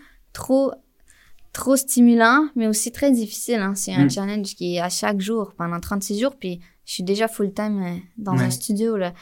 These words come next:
Speaker 1: Moi, je, je fais le thirty-six Days le soir et la fin de semaine, donc ça demandait beaucoup. Mais là, à ce moment-là,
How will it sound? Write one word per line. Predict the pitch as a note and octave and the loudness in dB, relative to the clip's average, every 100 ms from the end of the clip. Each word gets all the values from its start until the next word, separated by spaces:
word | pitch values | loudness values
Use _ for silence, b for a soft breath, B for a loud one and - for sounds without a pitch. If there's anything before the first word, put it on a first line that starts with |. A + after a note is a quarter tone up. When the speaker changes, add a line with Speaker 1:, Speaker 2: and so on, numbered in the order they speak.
| b G#3+ | b -2
Speaker 1:
Moi, | G#3+ G3 | 0 0
je, | F#3 F3+ | -4 -4
je | - - | -4 2
fais | G#3+ | 2
le | G3+ | 2
thirty-six | G#3 F#3+ F#3+ F#3+ F#3+ | 0 -4 -4 -6 -2
Days | G#3+ G#3 | -2 0
le | F#3 | -2
soir | - G#3+ | 2 0
et | G#3 | 2
la | F3 | -2
fin | F3+ | -4
de | F3+ | -6
semaine, | F3 E3+ G3 C4 B3+ B B B - | -4 -4 2 2 0 B B B -4
donc | F#3 F3+ | -4 -2
ça | - G3 | 0 0
demandait | G3 G3 G#3+ | 2 2 2
beaucoup. | G#3+ G#3 D#4 E4+ - _ _ | 0 2 2 2 -8 _ _
Mais | A3+ B3 A#3+ | 2 4 4
là, | E3 - - _ | 2 -2 -12 _
à | - | -4
ce | B3+ G#3+ | -2 -2
moment-là, | F3+ D#3+ A2+ | -2 -4 -8